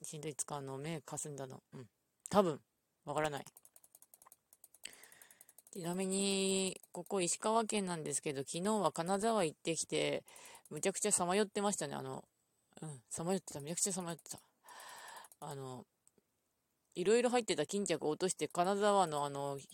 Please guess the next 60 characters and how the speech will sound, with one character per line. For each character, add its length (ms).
警 180
察 140
署 180
行 120
っ 40
た 120
り 100
と 100
か 140
し 80
て 100
る 60
ん 80
で 100
す 80
け 80
ど、 100
で 120
も、 200
や 100
り 120
た 100
い 80
こ 140
と 140
は 100
お 140
お 40
む 100
ね 120
で 160
き 40
た 80
り、 60
あ 80
と、 160
見 160
た 160
い 60
も 140
の 180
を 40
見 120
ら 100
れ 100
て 120
よ 100
か 100
っ 40
た 180
か 100
な 380
と 60
思 100
い 40
ま 100
す、 80
本 100
当 100
に。 120